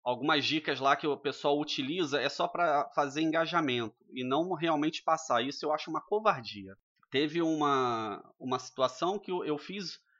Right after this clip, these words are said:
acompanhei uma dica de um cara que ele traba-, faz sempre essas dicas e que não deu certo, que era justamente uma foto,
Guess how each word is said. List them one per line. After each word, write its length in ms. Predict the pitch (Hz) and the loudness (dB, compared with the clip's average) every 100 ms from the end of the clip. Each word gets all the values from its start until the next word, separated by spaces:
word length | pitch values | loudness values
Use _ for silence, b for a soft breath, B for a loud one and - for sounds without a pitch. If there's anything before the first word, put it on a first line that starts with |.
| _ | _
acompanhei 480 | 123 160 151 151 175 | -4 -2 2 2 2
uma 220 | 202 185 | 2 0
dica 420 | 123 127 185 - | 0 -4 -6 -4
de 140 | 123 139 | -4 -4
um 100 | 127 | -4
cara 540 | - 139 170 156 110 - | -2 2 2 2 -2 -6
que 100 | 127 | -6
ele 160 | 120 | -6
traba-, 500 | 117 131 107 123 143 - - | -2 0 0 0 -4 -8 0
faz 280 | 143 147 107 | 2 2 -2
sempre 300 | - 127 123 | -6 -6 -6
essas 220 | - 113 | -6 -6
dicas 320 | 139 - 156 | -6 -8 -8
e 80 | 170 | -8
que 140 | 208 | -6
não 140 | 208 208 | -4 -2
deu 100 | 226 | -2
certo, 480 | 226 190 185 - - _ _ _ | -2 -2 -2 -6 -20 _ _ _
que 60 | 151 | 0
era 100 | 151 | 2
justamente 580 | 180 - 202 175 180 185 | 0 -2 0 0 -2 0
uma 160 | 170 | 0
foto, 640 | 156 - 151 180 - 123 | 0 -2 0 0 -2 -10